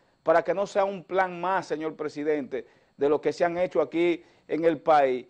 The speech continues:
y que han colapsado y que se han gan-,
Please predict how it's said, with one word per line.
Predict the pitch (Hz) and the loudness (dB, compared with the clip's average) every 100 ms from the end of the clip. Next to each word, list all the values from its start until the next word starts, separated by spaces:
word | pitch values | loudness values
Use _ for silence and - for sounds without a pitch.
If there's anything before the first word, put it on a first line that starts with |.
| _ | _
y | - 135 | -10 -2
que | 165 | -2
han | 160 | 0
colapsado | 170 165 139 - 165 170 135 107 - _ | -2 0 0 0 2 4 2 -4 -14 _
y | - | -14
que | 131 156 | -6 -4
se | 180 | -4
han | 190 | -4
gan-, | 185 160 | -2 -4